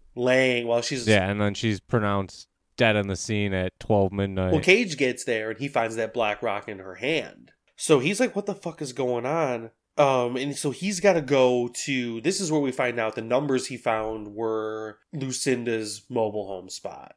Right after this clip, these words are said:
Speaker 2: Yeah.
Speaker 1: So he's, he was trying to tell her that's where we have to go, and she was like, "I can't face that place. You're fucking nuts, dude." But that's where he's going now. So he's got his gun, and the whole place is just, like, covered in these black stones.
Speaker 2: Yeah.
Speaker 1: And he sees Flashlight Mouth.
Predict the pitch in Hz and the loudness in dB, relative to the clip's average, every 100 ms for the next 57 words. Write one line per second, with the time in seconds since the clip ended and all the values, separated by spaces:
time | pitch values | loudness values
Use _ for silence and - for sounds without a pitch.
0 | 110 101 87 143 135 147 151 143 214 202 | 0 2 4 2 2 0 0 0 0 0
1 | 151 156 135 143 127 120 127 120 107 107 | 2 2 4 4 4 2 0 0 -2 -4
2 | 113 117 117 110 101 95 143 117 110 107 | -4 -2 0 -2 -4 -6 -6 -4 -4 -6
3 | - 101 90 113 107 - 87 - 98 98 | -4 -6 -4 -4 -4 -6 -10 -10 -12 -12
4 | - 120 - 110 98 104 110 107 - 107 | -12 -10 -8 -8 -10 -10 -10 -10 -12 -10
5 | 101 104 - - - 120 143 135 120 131 | -10 -14 -20 -20 -8 0 0 0 -6 -6
6 | 117 120 101 98 98 92 65 - _ - | 0 0 0 -4 -8 -8 -14 -18 _ -20
7 | _ - 123 170 - 165 151 127 127 123 | _ -6 -4 -4 -2 -2 -4 -6 -2 0
8 | 120 110 107 110 139 170 151 135 127 - | 0 -2 -6 0 2 2 2 2 2 -2
9 | 110 107 107 104 - 110 151 131 101 95 | -8 -8 -8 -10 2 8 8 8 -4 -10
10 | 95 92 107 98 - - 69 50 - - | -12 -8 -6 -6 -8 -10 -12 -14 -20 -18
11 | - - _ _ _ 110 107 - _ 147 | -16 -16 _ _ _ 0 0 0 _ -4
12 | 135 120 - 170 160 131 - 156 185 - | -4 -4 -4 -4 -4 -6 4 6 6 2
13 | 127 113 113 101 92 95 - - | 0 0 -4 -6 -6 -10 -14 -20